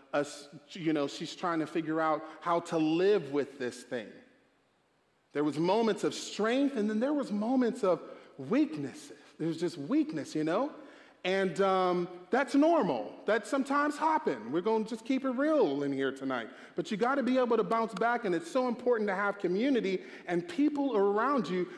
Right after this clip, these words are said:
that's gonna get you back on track in those moments, right? When we're believing for healing, man, it's so important for us to get back on track and have that community. And so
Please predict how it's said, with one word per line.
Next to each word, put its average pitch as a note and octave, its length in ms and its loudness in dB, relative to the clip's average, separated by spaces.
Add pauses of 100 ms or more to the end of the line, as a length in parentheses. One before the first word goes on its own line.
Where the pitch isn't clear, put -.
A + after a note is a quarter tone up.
that's E3 120 -2
gonna F3+ 180 2
get A3 240 0
you G3 80 -2
back G#3 340 0
on F#3+ 140 2
track F#3+ 380 0
in G3 180 2
those G3 240 2
moments, F3 560 0
right? G3+ 300 2 (560)
When E3 160 0
we're A#3+ 100 4
believing A#3 460 2
for A3+ 140 0
healing, A3+ 480 2
man, G#3+ 260 2
it's G3+ 200 0
so B3+ 200 0
important B3+ 400 0
for A3 180 -2
us A#3 220 0
to G#3 100 -2
get G#3+ 300 -2
back B3+ 240 0
on C4 140 0
track D#4+ 360 0
and E3 100 -4
have G#3+ 280 0
that A#3+ 180 0
community. B3+ 680 0 (380)
And F#3+ 140 0
so G#3+ 340 4